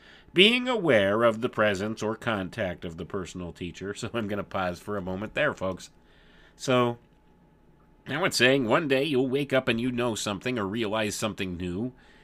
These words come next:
and this is the work of the cosmic personal teacher. You may not recognize it, though. Uh, oftentimes you'll, you'll know that this was, this came from the teacher, but sometimes you, you'll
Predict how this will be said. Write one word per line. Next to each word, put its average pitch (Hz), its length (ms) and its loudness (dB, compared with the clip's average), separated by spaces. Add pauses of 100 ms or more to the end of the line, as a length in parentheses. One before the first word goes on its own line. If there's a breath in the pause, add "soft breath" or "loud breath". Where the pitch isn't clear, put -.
(120)
and 127 300 4
this 156 180 6
is 143 140 0
the 131 100 6
work 120 240 2
of 90 160 0
the 98 80 -2
cosmic 92 480 -2
personal 95 380 -4
teacher. 107 560 -2 (880 loud breath)
You 113 120 -2
may 117 200 8
not 104 260 2
recognize 82 640 -8
it, 76 140 -14
though. 80 260 -12 (640 soft breath)
Uh, 110 220 0
oftentimes 117 600 0
you'll, 90 200 0
you'll 98 180 -4
know 120 440 4
that 98 200 -2
this 95 220 -4
was, 90 320 -4
this 92 160 -6
came 113 320 -4
from 95 200 -6
the 85 100 -6
teacher, 82 320 -8
but 85 180 -8 (200 loud breath)
sometimes 220 600 0
you, 139 120 -2
you'll 143 320 -4